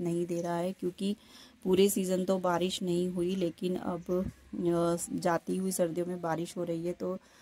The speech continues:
यहाँ पर आप देख लीजिए कि मेरा धनिया grow bag में कितना अच्छा हो रहा है। तो waste में ही ये इतना अच्छा हो रहा है। देखिए ये बिल्कुल waste bag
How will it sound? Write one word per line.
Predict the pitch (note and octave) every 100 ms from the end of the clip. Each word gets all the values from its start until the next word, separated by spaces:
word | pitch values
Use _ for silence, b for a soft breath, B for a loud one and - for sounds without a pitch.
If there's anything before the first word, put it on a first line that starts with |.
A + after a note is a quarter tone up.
| B B -
यहाँ | F#3 E3
पर | F3
आप | F3+ E3+
देख | E3+ E3
लीजिए | E3+ F3 F3
कि | F3+
मेरा | E3+ E3+ F3
धनिया | E3+ F3 E3 E3+
grow | E3+ E3+
bag | E3 D#3+ E3
में | F3+
कितना | F#3+ F3+
अच्छा | E3+ - F3
हो | E3
रहा | E3
है। | E3+
तो | - F#3 G#3+ B B B B -
waste | E3+ F#3 G3 - - G3 B B G3+
में | F3+ F3+
ही | F3+
ये | F#3 F#3
इतना | F3+ F#3 F3
अच्छा | - G3
हो | F3
रहा | F#3
है। | F3
देखिए | F3 D#3+ F3+ F3
ये | E3+ E3+ - - - - - - - _ -
बिल्कुल | F3 F3 F#3+
waste | F3 F3+ F3+ -
bag | F3 E3+ E3+